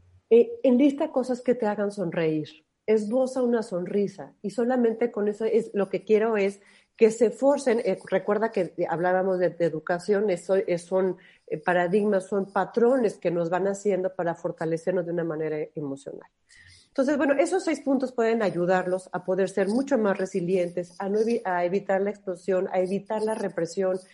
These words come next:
a ganar objetividad y sobre todo mostrar siempre apertura y tolerancia ante nuestro entorno.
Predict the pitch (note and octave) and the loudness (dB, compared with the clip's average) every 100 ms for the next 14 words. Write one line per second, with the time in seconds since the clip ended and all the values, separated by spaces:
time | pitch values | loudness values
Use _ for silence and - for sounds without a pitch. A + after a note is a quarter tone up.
0 | - _ G#3 G#3 G#3+ A#3+ B3+ C4+ A#3+ - | -20 _ -4 -2 0 0 0 0 -4 -2
1 | F3+ F3+ F3 F#3 F#3+ - - _ - F3 | -2 0 2 0 -2 -12 -20 _ -10 -4
2 | F#3 F#3+ G3 G3+ G3+ F#3 G3+ G3 G#3+ G3 | -2 -2 -2 -2 -2 -4 -6 -4 2 2
3 | G3+ G3 - F#3 G3+ F#3+ G3+ F#3 F3 E3 | 0 -4 -4 -4 -2 -2 -2 -2 -2 -2
4 | F3 F3 F#3 E3+ - D#3+ D#3+ E3 D#3+ D#3 | -4 -4 -6 -8 -10 -12 -8 -6 -6 -8
5 | D#3+ D#3 D#3+ D3+ C#3 | -12 -12 -10 -10 -10